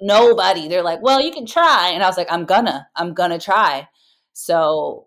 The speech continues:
I spent two weeks, no sleep, writing this beautiful proposal, printed it out, um, gave it to them. I mailed it to them and I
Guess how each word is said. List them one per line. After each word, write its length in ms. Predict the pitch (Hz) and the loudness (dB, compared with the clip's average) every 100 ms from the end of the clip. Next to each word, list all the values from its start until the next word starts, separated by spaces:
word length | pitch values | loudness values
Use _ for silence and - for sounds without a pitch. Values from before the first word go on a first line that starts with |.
| - | -6
I 460 | 160 160 156 151 - _ | -2 -2 -2 -6 -14 _
spent 380 | - 170 170 - | -8 -4 -4 -6
two 220 | 185 185 | -10 -8
weeks, 320 | 185 196 - | -8 -10 -6
no 180 | 170 165 | -4 -4
sleep, 440 | 165 170 202 220 - | -6 -8 -8 -10 -10
writing 380 | 160 160 156 | -4 -2 -2
this 160 | 156 156 | -8 -10
beautiful 400 | - 165 165 170 | -10 -8 -6 -8
proposal, 600 | 160 175 196 208 226 226 | -6 -2 -2 -2 -4 -6
printed 340 | 220 226 165 156 | -10 -12 -8 -6
it 100 | 160 | 0
out, 360 | 196 233 233 - _ _ _ - | 2 0 -2 -10 _ _ _ -4
um, 680 | 160 156 151 151 139 156 _ _ _ _ _ _ _ - 170 | -2 -2 -4 -8 -12 -16 _ _ _ _ _ _ _ -16 -8
gave 240 | 175 175 | -4 -4
it 80 | 202 | -4
to 100 | 233 | -2
them. 320 | 220 226 233 - | -2 -2 -6 -8
I 140 | 147 | -6
mailed 300 | 156 160 185 | -4 -4 -6
it 60 | 196 | -6
to 100 | 214 | -6
them 360 | 208 208 202 | -6 -6 -8
and 160 | - 151 | -8 -6
I 400 | 143 139 131 | -6 -6 -10